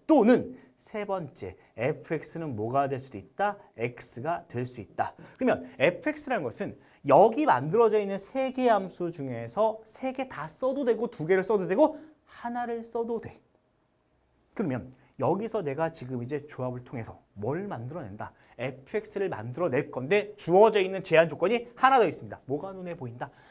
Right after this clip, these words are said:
최대값은 일이고요. 최소값은 영이래. 그러면 요놈 세 개를 다 그려놓고 필요 없는 새끼들을 지우자고. 무슨 말인지 알겠어? 그래야지만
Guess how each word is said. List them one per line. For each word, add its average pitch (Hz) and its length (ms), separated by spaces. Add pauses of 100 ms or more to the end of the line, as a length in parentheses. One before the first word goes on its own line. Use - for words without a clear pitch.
(340)
최대값은 233 760
일이고요. 214 560
최소값은 - 560
영이래. 127 480 (1000)
그러면 175 400 (1400)
요놈 196 260
세 269 300
개를 269 300
다 285 360
그려놓고 170 480 (280)
필요 240 320
없는 147 200
새끼들을 123 420 (100)
지우자고. - 580 (340)
무슨 143 300
말인지 165 220
알겠어? 104 440
그래야지만 156 460